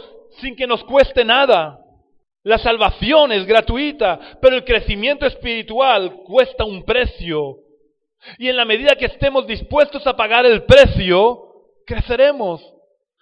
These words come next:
Si no estamos dispuestos a pagar el precio, nos quedaremos estancados. Tenemos que avanzar otros mil codos para que las aguas nos lleguen por las rodillas.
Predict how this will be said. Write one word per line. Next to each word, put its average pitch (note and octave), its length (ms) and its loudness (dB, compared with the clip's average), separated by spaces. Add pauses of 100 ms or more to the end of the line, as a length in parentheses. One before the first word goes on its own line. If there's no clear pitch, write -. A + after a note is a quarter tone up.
(160)
Si A#3 140 -2
no D4 80 0
estamos C#4 320 2
dispuestos C4+ 540 4
a A#3+ 80 0
pagar A#3+ 240 4
el B3+ 140 4
precio, C#4+ 360 6
nos A#3 140 -2
quedaremos C4 540 0
estancados. B3 1000 2 (760)
Tenemos C#4 360 2
que C#4+ 120 4
avanzar B3+ 560 4
otros B3 260 4
mil B3 440 -2
codos A3+ 680 4 (760)
para B3+ 180 4
que B3+ 100 6
las A#3+ 200 4
aguas C#4 260 4
nos A3+ 180 2 (120)
lleguen A3 640 4 (840)
por B3+ 140 4
las B3+ 120 0
rodillas. A#3+ 760 0